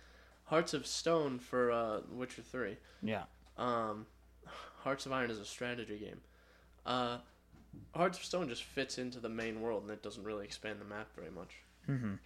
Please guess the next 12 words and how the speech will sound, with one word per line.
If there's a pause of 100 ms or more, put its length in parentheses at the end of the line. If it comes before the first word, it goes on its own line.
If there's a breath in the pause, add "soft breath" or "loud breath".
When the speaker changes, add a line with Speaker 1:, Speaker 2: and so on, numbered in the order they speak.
(160)
Speaker 1:
Saying
Hearts
of
S-,
it's
like
Hearts
of
Stone,
where
it,
um,